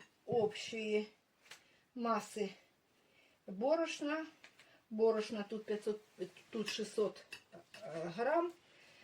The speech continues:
Добавляю сюди дві столові ложки.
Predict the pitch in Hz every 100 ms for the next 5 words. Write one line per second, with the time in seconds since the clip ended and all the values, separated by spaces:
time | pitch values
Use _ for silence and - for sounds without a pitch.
0 | - - 214 208 220 277 311 277 - 226
1 | 220 294 330 - _ _ _ _ _ _
2 | _ _ - 208 220 285 339 339 - _
3 | _ _ - - _ _ _ _ _ -
4 | - - _ _ _ _ - - 196 233
5 | - 175 165 - -